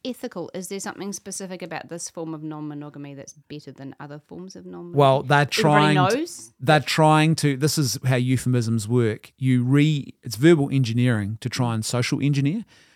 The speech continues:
Speaker 2: So they're trying to say, Well, okay, there are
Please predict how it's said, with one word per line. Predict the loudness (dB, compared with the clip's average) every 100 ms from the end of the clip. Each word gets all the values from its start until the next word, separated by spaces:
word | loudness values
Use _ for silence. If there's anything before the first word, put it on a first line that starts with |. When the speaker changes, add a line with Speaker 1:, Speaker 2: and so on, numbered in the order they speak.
| _
Speaker 2:
So | -4 2 4 4
they're | 4 4
trying | 2 2 4 4 2
to |
say, | 0 0 0
Well, | 0 2 0 0
okay, | -2 0 0
there | 2 2
are | 2 0 0